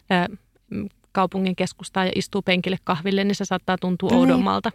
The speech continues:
Speaker 1: Et luonnossa sit se luonto usein riittää
Speaker 2: Mulla on täs-,
Speaker 1: seuraksi.
Speaker 2: mulla on tässä teoria.
Speaker 1: <laughs> No.
Speaker 2: Joo, mä, mä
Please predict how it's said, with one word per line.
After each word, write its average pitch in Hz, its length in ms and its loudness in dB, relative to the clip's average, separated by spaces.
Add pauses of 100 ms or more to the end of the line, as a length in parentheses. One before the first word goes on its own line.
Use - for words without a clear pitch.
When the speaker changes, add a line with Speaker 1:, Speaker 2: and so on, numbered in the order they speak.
Speaker 1:
Et 190 140 -4
luonnossa 185 420 0
sit 196 240 -4
se 196 100 -2
luonto 190 400 2
usein 226 380 -4
riittää 226 160 2
Speaker 2:
Mulla 254 160 6
on 226 60 4
täs-, 226 100 4
Speaker 1:
seuraksi. 233 280 -4 (120)
Speaker 2:
mulla 254 140 6
on 233 60 2
tässä 220 200 -2
teoria. 170 440 2 (200)
Speaker 1:
<laughs> 185 260 2
No. 233 220 6
Speaker 2:
Joo, 226 280 4
mä, 214 240 2
mä 226 180 4